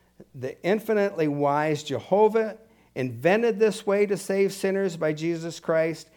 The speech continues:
and the apostles knew that he must make the gospel known to men.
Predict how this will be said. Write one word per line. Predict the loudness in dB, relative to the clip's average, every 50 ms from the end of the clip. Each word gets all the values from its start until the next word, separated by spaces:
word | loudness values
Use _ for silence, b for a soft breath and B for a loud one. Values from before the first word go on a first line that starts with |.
| b b b
and | -4 -4 -2
the | -2 -2
apostles | -4 -4 -6 -4 0 2 2 2 2 0 -2 -2 -2 -2 -2 -4 -8 -14 _
knew | -8 -4 -2 2 2 2 2 2 0 -2 -4 -6 -8 B B B _
that | -4 -4 -4
he | -4 -6 -6 -6
must | -4 -4 -6 -6 -8 -10 -14 -12
make | -6 -4 -2 0 0 -2 -4 -10 -14
the | -12 -12
gospel | -6 -4 -2 0 0 -2 -4 -6 -14 -10 -8 -6 -6 -4
known | -4 -4 -2 -2 -2 -2 -4 -4 -6 -6 -8 -10 B B B B
to | -10 -6 -4
men. | -4 -2 -2 -4 -4 -6 -8 -10 -14